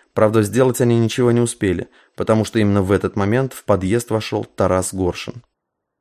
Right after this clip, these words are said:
Что он сделал, обмершая Наталья Никитишна не поняла, только троица вдруг перестала интересоваться жизнью и улеглась отдыхать прямо на ступеньках лестницы напротив лифта.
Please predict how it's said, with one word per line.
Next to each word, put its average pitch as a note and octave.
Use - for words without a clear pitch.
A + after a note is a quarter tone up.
Что -
он F3
сделал, D3
обмершая B2+
Наталья B2
Никитишна A#2
не A2+
поняла, A#2
только F#2+
троица B2
вдруг G#2
перестала A#2
интересоваться G#2
жизнью C3
и G#2
улеглась A#2
отдыхать A#2+
прямо C#3+
на C3
ступеньках G#2+
лестницы G#2+
напротив F#2+
лифта. G2+